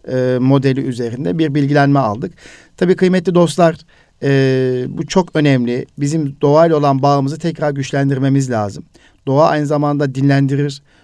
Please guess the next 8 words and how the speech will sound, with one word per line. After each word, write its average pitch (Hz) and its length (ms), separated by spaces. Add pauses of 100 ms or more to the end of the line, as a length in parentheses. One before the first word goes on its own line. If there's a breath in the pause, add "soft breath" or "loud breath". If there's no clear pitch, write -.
(140 soft breath)
ru-, 131 380
terbiye 135 400
eder 127 280
demişti 113 380
Osman 113 420
Bey. 165 160 (260 soft breath)
Bir 180 160
öğretmen 156 600